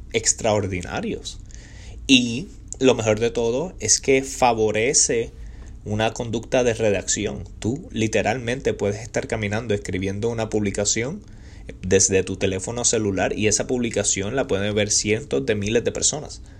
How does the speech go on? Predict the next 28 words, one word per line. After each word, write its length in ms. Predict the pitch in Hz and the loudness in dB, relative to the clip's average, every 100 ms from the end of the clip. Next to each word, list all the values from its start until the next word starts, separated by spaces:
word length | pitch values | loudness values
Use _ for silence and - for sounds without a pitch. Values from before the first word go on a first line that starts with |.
| - - - - - - | -16 -16 -18 -18 -18 -8
Entonces, 400 | - 120 170 143 - - - - - - - - - - - - - - | 0 4 4 2 -4 -16 -14 -16 -16 -14 -10 -10 -10 -14 -14 -14 -14 2
quería 640 | - 131 143 208 220 202 - - - | 6 6 6 2 2 0 -6 -6 4
tal 160 | 139 | 6
vez 160 | 156 151 | 6 6
abrir 280 | 139 123 139 | 6 6 4
un 100 | 135 | 4
poco 180 | 143 | 2
de 80 | 143 | 2
conciencia 580 | 135 123 - 117 117 117 | 2 2 2 2 2 2
sobre 320 | - 110 107 | 2 4 4
lo 100 | 104 | 2
que 100 | 107 | 0
significa 680 | 110 110 104 110 107 120 120 - - - - - - | 0 0 -2 -2 2 2 0 -4 -6 -4 -4 -6 -6
hacer 300 | - 104 95 | -2 0 2
este 220 | 104 - | 0 0
tipo 300 | 113 104 110 | 0 0 0
de, 300 | 107 104 98 - | 2 2 0 -2
de, 400 | 92 101 92 - | -4 -2 -2 -4
de 180 | - 104 | 0 0
trabajo. 520 | 107 98 76 - - - - - - - - - - | 2 0 0 -4 -8 -12 -16 -14 -14 -14 -16 -16 -4
Am, 600 | - 104 101 98 95 92 95 98 - | 2 4 6 2 0 -4 -6 -6 -2
ahora 240 | 98 110 | 2 2
mismo 340 | 113 110 113 | 2 -2 -4
yo 100 | 107 | -4
estaba 260 | - 113 107 | -4 -2 0
bajando 420 | 107 98 101 104 | 0 -2 -2 -2
unos 200 | 104 98 | -2 -2
videos, 440 | 98 98 90 113 | 0 0 -2 -4